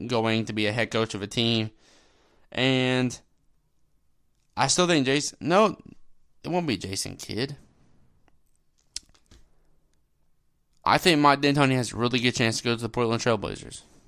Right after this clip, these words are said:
That's all on that topic, and that's all for the countdown today. About a ten-minute episode. There's not a whole lot going on in the sports world right now.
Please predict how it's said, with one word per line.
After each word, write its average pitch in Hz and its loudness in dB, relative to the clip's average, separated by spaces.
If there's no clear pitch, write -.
That's 135 0
all 143 8
on 135 4
that 120 0
topic, 120 -4
and 107 -2
that's 117 -2
all 135 4
for 135 -4
the 120 -2
countdown 117 0
today. 117 -4
About 107 -4
a 87 -6
ten-minute 120 -2
episode. 123 -2
There's - -6
not 143 4
a 143 4
whole 139 2
lot 127 4
going 131 0
on 127 2
in 127 0
the 117 -4
sports 151 -2
world 131 4
right 123 4
now. 139 2